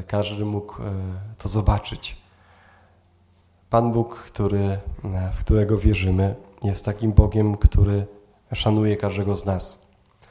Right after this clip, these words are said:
I przez Pismo Święte, e, przychodzi do nas, żeby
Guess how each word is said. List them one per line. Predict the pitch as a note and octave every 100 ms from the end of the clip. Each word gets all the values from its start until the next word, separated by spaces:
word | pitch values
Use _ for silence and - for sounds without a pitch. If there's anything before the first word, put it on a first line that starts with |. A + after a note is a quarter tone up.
| - _ _ _ -
I | G#2+
przez | - G#2 G2+ - A2+ -
Pismo | A#2 - G#2
Święte, | - G2 F#2 A#2 A#2 A2 - - _ _ _ -
e, | G2+
przychodzi | - - G#2 A#2 B2
do | G#2 G#2+
nas, | G#2+ G#2
żeby | G2 F#2+ G#2 G#2